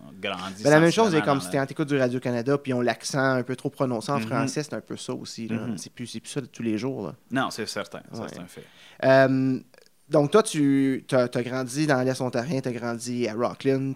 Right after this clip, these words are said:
Speaker 2: t'es parti étudier à l'université. Euh, puis, qu'est-ce que t'as été faire à l'université ?
Speaker 1: Ben, j'ai étudié à l'Université d'Ottawa, comme, euh, la majorité des gens de l'Est ontarien. Soit, si tu dépasses, mettons, Alfred, t'as environ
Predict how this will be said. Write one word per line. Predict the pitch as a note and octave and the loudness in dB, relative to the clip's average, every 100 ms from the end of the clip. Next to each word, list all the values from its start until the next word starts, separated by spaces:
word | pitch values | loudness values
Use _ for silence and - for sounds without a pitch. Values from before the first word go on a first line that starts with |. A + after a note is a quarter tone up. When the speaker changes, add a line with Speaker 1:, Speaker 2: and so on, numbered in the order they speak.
| - | -6
Speaker 2:
t'es | A#2+ | -6
parti | - - - | -4 -4 -2
étudier | C3+ C3+ B2 C3+ C#3 | -2 -4 -4 0 2
à | |
l'université. | A#2+ A#2+ A2+ A2 - - C3+ C3+ - - _ - | 0 -4 -6 -8 -8 -6 -4 -6 -10 -20 _ -4
Euh, | B2 A2+ A2+ G#2+ | -2 -2 -4 -6
puis, | - C3 B2+ - _ | -4 -2 -2 -4 _
qu'est-ce | F3 F3 | -6 -4
que | |
t'as | C3 | -6
été | B2 A#2+ | -6 -4
faire | B2 | -4
à | |
l'université ? | A2 G2 F#2 - - B2 - - - | -4 -8 -10 -12 -14 -16 -18 -14 -4
Speaker 1:
Ben, | B2+ | -2
j'ai | |
étudié | B2+ - | -2 0
à | D#3+ | 0
l'Université | D3+ C3 B2 D#3 | 2 0 0 0
d'Ottawa, | A#2+ B2 A2 A2+ B2+ C3 B2+ | 0 0 0 0 0 -2 -6
comme, | A2 G2 G2 | -8 -6 -8
euh, | F2 D#2+ C#2 A#1 - - | -10 -12 -16 -18 -20 -14
la | F#2+ | -12
majorité | G#2+ G#2 A2 G#2+ | -10 -6 -6 -6
des | A2+ G#2 | -6 -6
gens | G#2+ G#2+ | -4 -6
de | |
l'Est | G#2 G2+ | -6 -8
ontarien. | G2 G2 F#2+ G2 A2 | -10 -8 -8 -6 -8
Soit, | A2+ - A#2 A2+ A#2 - - - | -8 -8 -4 0 -2 -4 -20 -12
si | - - E3+ | -6 -4 -2
tu | - C#3 C3 | -4 -6 -6
dépasses, | A#2 C3 B2 D#3 D3+ D#3 D#3+ - - - A#2+ | -2 -2 0 2 4 2 0 -4 -6 -6 -8
mettons, | A#2 D3 C3+ | -6 -6 -2
Alfred, | C3 B2 - C3 C3+ C#3+ B2 | -2 -2 -4 -2 0 0 -4
t'as | - A2+ | -8 -6
environ | A2+ A#2 A#2 | -4 -2 -2